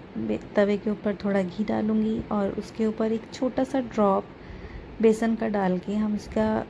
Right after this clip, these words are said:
spice check करेंगे, क्योंकि रोटी पे लगने के बाद तो ये थोड़ा सा फीका हो जाएगा, हमें इसको थोड़ा strong रखना है। तो it's not a big deal, हम सब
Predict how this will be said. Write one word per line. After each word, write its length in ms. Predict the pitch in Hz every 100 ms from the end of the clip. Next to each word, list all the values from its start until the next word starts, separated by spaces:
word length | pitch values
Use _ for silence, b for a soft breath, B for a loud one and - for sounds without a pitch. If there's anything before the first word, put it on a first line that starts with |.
| - - -
spice 380 | - 214 214 214
check 200 | 208 196
करेंगे, 380 | - 175 175 - -
क्योंकि 240 | 214 196 214
रोटी 280 | 208 196
पे 100 | 220
लगने 280 | 233 220 220
के 100 | 220
बाद 200 | 220 220 220
तो 80 | 220
ये 300 | 208 208 208 - - - - - 226
थोड़ा 160 | 247
सा 140 | 240 233
फीका 320 | 196 180 196
हो 80 | 185
जाएगा, 300 | 185 190 226
हमें 140 | 220
इसको 240 | 220 -
थोड़ा 240 | 208 220 226
strong 460 | 226 - 202 190
रखना 280 | 185 185 -
है। 180 | 165 180 B B B B B B - -
तो 140 | 220
it's 220 | 214 - -
not 160 | 214
a 100 | 214
big 280 | 202 214 190
deal, 260 | 208 196 226
हम 220 | 247 214
सब 180 | 190